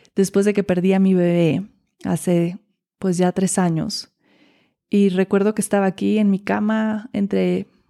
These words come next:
pues, llorando, muy triste y escribiendo. Y siempre me daba esta hora y yo estaba en la cama viendo la ventana, con todos estos sentimientos y con toda esta tristeza a flor de piel. Y siempre que es esta hora,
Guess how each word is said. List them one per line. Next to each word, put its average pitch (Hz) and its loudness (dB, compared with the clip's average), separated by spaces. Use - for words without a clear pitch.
pues, 190 -2
llorando, 190 2
muy 190 0
triste 196 0
y 190 2
escribiendo. 185 0
Y 196 2
siempre 220 2
me 226 4
daba 208 2
esta 208 0
hora 190 2
y 190 2
yo 196 0
estaba 190 -2
en 185 2
la 180 2
cama 180 -2
viendo 180 0
la 180 0
ventana, 170 -2
con 196 -6
todos 196 -2
estos 190 -2
sentimientos 202 0
y - -10
con 190 -4
toda 185 0
esta 196 -2
tristeza 185 -2
a - -2
flor 196 0
de 196 2
piel. 196 0
Y 196 2
siempre 262 2
que 269 -2
es 254 0
esta 254 -4
hora, 202 2